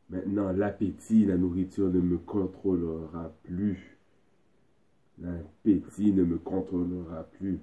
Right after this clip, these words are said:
La nourriture ne me contrôlera plus. J'ai passé deux jours, quarante-huit heures, à boire de l'eau seulement.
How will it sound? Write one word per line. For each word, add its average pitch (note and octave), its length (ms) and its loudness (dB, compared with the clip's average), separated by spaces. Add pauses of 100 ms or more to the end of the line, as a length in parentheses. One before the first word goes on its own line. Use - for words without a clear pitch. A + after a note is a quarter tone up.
La E2+ 180 -6
nourriture G2+ 580 4
ne F2 140 2
me F2 180 2
contrôlera E2+ 960 -4 (100)
plus. F#2 500 -2 (1000)
J'ai F2 60 -10
passé - 320 -4
deux G#2+ 360 10
jours, G2 440 4
quarante-huit G2+ 680 -4
heures, F2 340 -6 (720)
à F2 60 -12
boire F2 260 -6
de F2 120 0
l'eau D#2+ 340 2 (120)
seulement. F2 640 -8